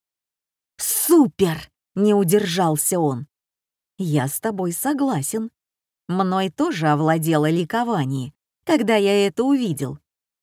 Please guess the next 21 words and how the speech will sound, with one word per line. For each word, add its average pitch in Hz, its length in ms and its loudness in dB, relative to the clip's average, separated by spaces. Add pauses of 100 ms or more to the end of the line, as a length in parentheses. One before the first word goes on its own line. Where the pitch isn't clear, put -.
(200)
"Как - 380 -2
ты 214 140 6
это 202 220 2
сделал? 202 600 -2 (400)
У 226 100 -2
тебя 240 360 2
разве 226 320 0
есть 226 320 0
химическая 233 760 0
лаборатория?" 214 880 2 (1080)
Она 196 300 2
не 214 140 0
понадобилась. 202 920 0 (1080)
Здесь 233 440 2
использованы 247 800 2
самые 285 500 2
простейшие 208 1040 0
и 226 200 -2
надёжнейшие 226 1080 0
невидимые 190 800 -2
чернила, 202 640 -2